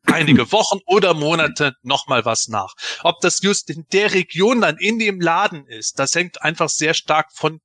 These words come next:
den einzelnen Läden ab. Aber grundlegend hat man in der Regel bei einer neuen Wave nicht die großen Probleme, an die Sachen dranzukommen, wenn man sich nicht unbedingt dann,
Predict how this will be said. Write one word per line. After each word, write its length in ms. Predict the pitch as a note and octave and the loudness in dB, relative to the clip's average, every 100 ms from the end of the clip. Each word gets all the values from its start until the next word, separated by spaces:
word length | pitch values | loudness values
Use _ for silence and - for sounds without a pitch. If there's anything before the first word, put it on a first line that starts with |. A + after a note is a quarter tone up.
| - | -4
den 160 | D3+ D3+ | -4 -2
einzelnen 580 | C3+ D3 - D3 C#3 C3 | -4 -2 -2 -2 -4 -2
Läden 420 | C3 C3+ C3+ B2+ | 0 0 -2 -4
ab. 240 | C#3 F#3 _ - - - | -2 -2 _ -16 -16 -12
Aber 260 | - D3 D3 | 0 2 2
grundlegend 840 | - - F#3 F#3 C#3+ D3+ E3+ E3 D#3 | 0 0 0 0 0 0 -2 -6 -2
hat 180 | D#3+ | 0
man 160 | D#3 D3+ | 0 -4
in 160 | C#3+ B2+ | -6 -4
der 220 | B2+ A2+ | -2 -2
Regel 320 | B2 D3+ E3 | -2 0 -2
bei 240 | - C3 | 0 -2
einer 200 | C3+ C3 | -2 -4
neuen 420 | B2 B2+ D3 D#3 C3+ | -4 -2 -2 -4 -2
Wave 240 | C3 C#3+ - | 0 0 -2
nicht 280 | C3+ D3+ - | -4 -4 -2
die 80 | C#3+ | -4
großen 460 | - B2 C#3+ - C#3 | -6 -4 -2 -2 -6
Probleme, 580 | - B2 B2 C3 C#3 | -4 -4 0 0 2
an 100 | B2+ | 0
die 120 | A#2+ A#2 | -2 -2
Sachen 340 | C3+ - B2 | -2 -2 -6
dranzukommen, 640 | - B2 D3+ D3 - C#3 B2+ | -2 -2 0 -4 0 0 2
wenn 120 | C3 | 0
man 140 | C3 B2 | 0 0
sich 200 | B2 - | -2 0
nicht 240 | C3 - | -4 -4
unbedingt 520 | C3 B2 B2 C3 - | -6 -2 0 0 0
dann, 160 | A#2+ | -2